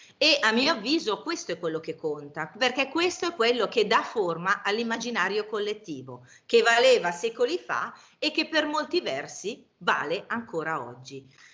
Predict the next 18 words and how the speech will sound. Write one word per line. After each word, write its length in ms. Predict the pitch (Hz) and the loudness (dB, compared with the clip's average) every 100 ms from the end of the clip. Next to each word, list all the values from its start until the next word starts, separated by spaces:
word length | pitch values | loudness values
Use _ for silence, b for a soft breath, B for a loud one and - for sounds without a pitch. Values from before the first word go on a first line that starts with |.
| b b | b b
Ora, 260 | 240 226 | 4 6
noi 140 | 233 277 | 4 0
sappiamo 580 | 214 214 226 202 190 | -2 0 2 2 2
che 140 | 190 202 | -4 -4
nel 180 | 190 190 | -4 -4
corso 320 | 233 220 220 | -4 -2 0
dei 160 | 202 | 0
secoli 520 | 202 262 254 240 190 180 | 0 0 0 0 0 0
l'Europa 840 | 180 185 202 226 233 196 175 - | 0 2 4 4 4 2 0 2
ha 140 | 185 | 0
invaso 840 | 190 190 185 208 240 262 180 185 175 | 0 -2 0 4 6 4 -2 -4 -2
e 140 | 190 | -4
conquistato 720 | 190 214 220 233 - 285 233 202 | -2 -6 -6 -6 2 2 2 -2
i 80 | |
territori 560 | 196 180 175 175 180 170 | -2 -6 -8 -8 -6 -6
del 180 | 165 160 | -6 -8
mondo 260 | 160 160 | -8 -8
islamico. 760 | 156 151 160 151 151 147 156 151 | -8 -4 -2 -2 -4 -10 -10 -12